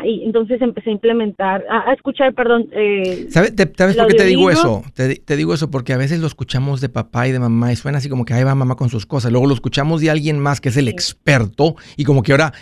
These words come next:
Speaker 2: "Oh", y
Speaker 1: Ujú.
Speaker 2: luego empiezas a analizar y te das cuenta que era lo mismo que decía mamá o lo mismo que decía papá, pero simplemente
Speaker 1: Sí.
Speaker 2: porque lo empezamos a escuchar del,
Speaker 1: Ajá.
Speaker 2: del supuesto experto, como que hace un poquito más sentido. Oye,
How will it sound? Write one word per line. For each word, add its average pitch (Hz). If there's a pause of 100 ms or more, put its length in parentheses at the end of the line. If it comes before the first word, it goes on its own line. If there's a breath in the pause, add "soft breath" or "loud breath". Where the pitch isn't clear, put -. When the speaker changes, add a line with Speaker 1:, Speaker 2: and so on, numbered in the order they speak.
(260 loud breath)
Speaker 2:
"Oh", 180
y 120
Speaker 1:
Ujú. 127
Speaker 2:
luego 170
empiezas 160
a 196
analizar 180
y 165
te 190
das 180
cuenta 208
que 214
era 208
lo 208
mismo 226
que 226
decía 170
mamá 143
o -
lo 135
mismo 190
que 202
decía 143
papá, 123 (300 soft breath)
pero 135
simplemente 156
Speaker 1:
Sí. 143
Speaker 2:
porque 147
lo 139
empezamos 139
a -
escuchar 143
del, 151
Speaker 1:
Ajá. - (220)
Speaker 2:
del 135
supuesto 135
experto, - (220 loud breath)
como 127
que 127
hace 123 (200 loud breath)
un 123
poquito 127
más 127
sentido. 110
Oye, 156